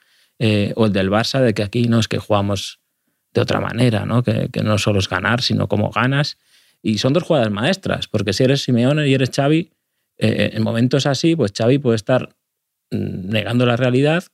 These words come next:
que no pasa nada, ¿no? Y, y va a seguir sin pasar. Eh, que ahora le puede dar la vuelta, que puede ganar algo esta temporada, porque tiene un plantillón, porque es un plantillón, pero cualquier otro entrenador del mundo, yo juraría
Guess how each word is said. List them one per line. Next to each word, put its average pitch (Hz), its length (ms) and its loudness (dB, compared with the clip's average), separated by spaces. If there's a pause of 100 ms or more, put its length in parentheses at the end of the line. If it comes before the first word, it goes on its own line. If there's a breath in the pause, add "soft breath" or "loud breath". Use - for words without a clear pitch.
que 117 100 0
no 135 140 2
pasa 98 220 -2
nada, 95 340 -4
¿no? 208 260 -8
Y, 135 280 -2
y 123 100 -4
va 113 80 2
a 120 40 2
seguir 120 260 2
sin 104 180 0
pasar. 98 400 -4 (600)
Eh, 110 400 -2 (120)
que 107 80 -6
ahora 123 180 0
le 139 120 2
puede 135 200 0
dar 127 120 2
la 120 100 2
vuelta, 139 420 2
que 123 120 -4
puede 120 220 0
ganar 120 420 2 (140)
algo 123 260 2
esta 120 140 -2
temporada, 120 520 2
porque 110 180 0
tiene 110 160 0
un 113 80 2
plantillón, 117 720 2
porque 107 140 -4
es 104 60 2
un 104 100 2
plantillón, 110 540 2 (640)
pero 147 460 0 (120)
cualquier 117 400 2
otro 131 160 2
entrenador 123 400 2
del 123 100 2
mundo, 147 500 0 (600)
yo 101 280 0
juraría 113 640 2